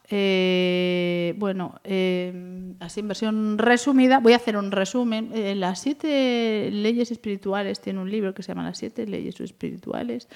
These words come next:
del universo, que explica un poco cómo funciona el universo, con las distintas fuerzas, etcétera. Vale. Libro que recomiendo ya. Ya dejo ahí la recomendación.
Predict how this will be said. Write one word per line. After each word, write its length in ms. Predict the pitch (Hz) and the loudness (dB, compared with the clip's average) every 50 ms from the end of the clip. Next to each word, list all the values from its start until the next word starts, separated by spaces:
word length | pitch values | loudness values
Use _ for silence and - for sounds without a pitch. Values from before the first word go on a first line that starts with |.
| - - - - _ | -20 -20 -20 -16 _
del 420 | - 190 180 175 175 175 170 170 170 | -4 -2 0 0 0 0 0 0 -2
universo, 520 | 170 165 151 151 147 147 - - - - _ | -2 -2 0 -2 -2 -4 -4 -10 -16 -20 _
que 80 | - - | -18 -18
explica 280 | 165 - - 175 - 175 | -14 -12 -12 -10 -10 -8
un 60 | 175 | -8
poco 180 | 185 185 196 185 | -6 -6 -6 -8
cómo 200 | - - 165 165 | -8 -10 -10 -10
funciona 400 | - - 165 - - 151 165 160 | -10 -12 -12 -10 -8 -8 -6 -6
el 100 | 143 175 | -6 -6
universo, 560 | 190 202 220 247 269 285 285 277 277 - 233 | -4 -4 -4 -2 -2 -2 -4 -6 -8 -8 -10
con 100 | - 185 | -8 -6
las 120 | 175 175 | -6 -6
distintas 380 | 170 170 - - 175 - 202 202 | -8 -8 -10 -10 -8 -8 -8 -8
fuerzas, 320 | - 226 220 - 196 185 - | -8 -10 -8 -8 -10 -10 -10
etcétera. 440 | - _ - - _ - _ _ _ _ _ | -16 _ -20 -20 _ -20 _ _ _ _ _
Vale. 220 | - 143 - - - _ _ _ - - - - - - - - - - - - _ | -6 -6 -6 -8 -12 _ _ _ -20 -20 -20 -20 -20 -20 -20 -20 -20 -20 -20 -4 _
Libro 280 | 240 247 269 269 269 254 | 8 10 10 10 8 6
que 120 | - 247 | 4 4
recomiendo 500 | 226 226 214 220 220 220 220 214 196 185 | 4 6 6 8 8 8 6 6 4 2
ya. 240 | 175 175 175 - - - - - 190 170 160 | 0 -2 -4 -6 -8 -14 -12 -12 -10 -6 -2
Ya 220 | 170 175 175 165 | 0 0 0 2
dejo 300 | 170 190 190 - - 170 | 2 0 0 0 0 0
ahí 100 | 165 165 | 0 2
la 140 | 165 160 156 | 0 0 -4
recomendación. 720 | 165 165 156 160 160 147 151 147 - - - 135 127 - | -4 -6 -6 -8 -6 -8 -8 -10 -12 -12 -12 -12 -12 -14